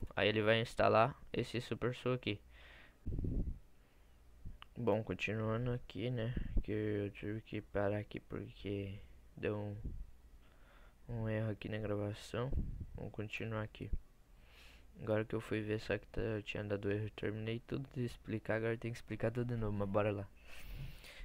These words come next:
Ahn, eu parei na parte de baixar, instalou o Supersul. Vocês abrem ele, vai em continuar,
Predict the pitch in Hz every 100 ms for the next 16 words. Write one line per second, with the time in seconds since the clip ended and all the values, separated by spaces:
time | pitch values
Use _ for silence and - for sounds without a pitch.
0 | - - 104 104 104 101 98 95 98 -
1 | - - - - - - - - - -
2 | - - - - - 107 98 101 101 110
3 | 113 104 - 107 113 - 110 110 113 113
4 | 110 107 101 98 110 - - - - 104
5 | 107 - 110 117 - 110 120 123 - 120
6 | 120 - 101 - - - - - - 104
7 | 110 113 113 113 113 120 120 117 113 110
8 | 113 107 - 110 113 107 117